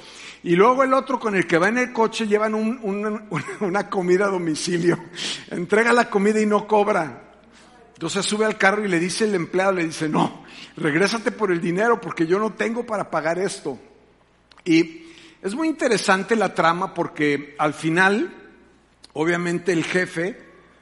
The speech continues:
se revela y la, y se dan cuenta quién es, y todos los empleados cambian su comportamiento. Me, me llama mucho la atención la chica sexy de la caja. <laughs> Entonces está el dueño al lado y la chava está recibiendo una propina en medio de su blusa.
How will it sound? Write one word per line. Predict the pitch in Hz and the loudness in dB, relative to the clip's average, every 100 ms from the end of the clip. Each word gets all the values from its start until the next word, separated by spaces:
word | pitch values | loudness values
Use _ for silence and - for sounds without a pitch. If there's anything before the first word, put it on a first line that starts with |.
| _ | _
se | - - | -12 -6
revela | 143 147 147 208 190 185 226 - | -2 0 4 4 6 2 0 -4
y | 160 | 0
la, | 151 | 0
y | 151 165 | 0 -4
se | 151 156 | -4 -2
dan | 165 | -2
cuenta | 175 190 180 180 | -2 -4 -4 -2
quién | 180 180 | 0 2
es, | 175 202 - - | 0 0 -6 -8
y | 170 | -8
todos | - 240 269 285 | 2 2 4 2
los | 285 277 | 0 -4
empleados | 226 - 208 202 226 262 - - - _ _ _ - | -6 0 2 2 0 -4 -12 -18 -20 _ _ _ -2
cambian | 165 175 196 | -2 0 -4
su | 175 170 | -6 -6
comportamiento. | 156 147 139 127 135 160 175 180 | -6 -6 -6 -6 -6 -4 -6 -8
Me, | 165 151 - | -4 -6 -6
me | 180 156 | -2 -2
llama | 160 202 262 | 2 2 2
mucho | 262 202 240 | -4 -2 -2
la | 214 | -2
atención | 196 175 - 190 | -4 -8 -4 -4
la | 190 - | -4 -6
chica | 190 202 185 | -6 -4 -2
sexy | 180 - - | -2 -6 -6
de | 175 | -2
la | 151 135 | -2 -4
caja. | 170 151 165 262 - - | -2 -2 -2 -6 -10 -20
<laughs> | - - | -20 -10
Entonces | 262 - 202 - 220 - - - - 180 190 - 311 370 381 | -8 -4 -6 -6 -16 -16 -16 -14 -10 -4 -2 -2 4 4 4
está | 427 | 0
el | 233 | 2
dueño | 247 233 247 | 4 4 6
al | 233 | 6
lado | 220 214 403 | 6 6 4
y | 359 | 4
la | - | 2
chava | - 214 220 | 2 0 0
está | - 220 | -2 -2
recibiendo | 220 220 214 202 208 | -2 -2 -2 0 0
una | 208 208 | 0 0
propina | 180 - 196 | -4 -6 -6
en | 214 | -4
medio | 202 202 214 | 2 2 2
de | 175 | 0
su | 160 | -4
blusa. | 147 180 - 330 247 | -6 -4 -4 -4 -6